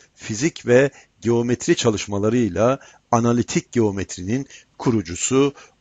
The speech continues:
olması gibi arkadaşlar. Bu, e, soruda boşluklara sırasıyla güneş tutulmasını hesap etmesi,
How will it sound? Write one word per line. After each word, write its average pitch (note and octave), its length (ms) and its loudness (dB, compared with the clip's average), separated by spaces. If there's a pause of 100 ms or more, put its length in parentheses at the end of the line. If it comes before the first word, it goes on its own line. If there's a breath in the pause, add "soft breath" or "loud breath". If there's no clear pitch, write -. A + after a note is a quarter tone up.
olması B2+ 520 6
gibi G2 400 -2 (180)
arkadaşlar. G2+ 680 0 (420 loud breath)
Bu, G2 1000 -2 (140)
e, G#2+ 40 -20
soruda G2+ 460 0
boşluklara A2+ 640 2
sırasıyla A2 760 2 (140)
güneş G#2+ 280 -2
tutulmasını B2 580 -2
hesap B2+ 320 2
etmesi, C3 460 -2